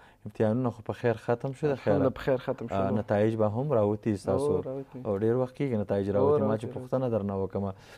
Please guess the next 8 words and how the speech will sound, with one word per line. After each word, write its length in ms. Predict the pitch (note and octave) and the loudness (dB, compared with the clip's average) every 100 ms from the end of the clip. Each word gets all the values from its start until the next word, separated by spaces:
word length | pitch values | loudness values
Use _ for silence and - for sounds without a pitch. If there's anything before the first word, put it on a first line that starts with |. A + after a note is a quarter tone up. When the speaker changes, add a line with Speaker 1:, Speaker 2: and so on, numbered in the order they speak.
| - | -6
Speaker 1:
څو 40 | A2 | -2
نمره 380 | G#2 G2+ A2+ | 0 2 2
د 100 | C3 | 2
خیر 220 | A2+ G#2+ G2 | 2 0 2
راغلی؟ 440 | F#2+ F#2 F#2 F#2+ | 0 0 0 0
Speaker 2:
زه 540 | C#3+ D#3 D#3+ E3 D#3+ | 0 2 2 2 2
دریم 560 | D3 A#2+ B2 C3+ D3 A#2 | 0 -4 0 2 2 0
راغلم. 320 | G#2 G#2+ A#2+ | -4 -6 -12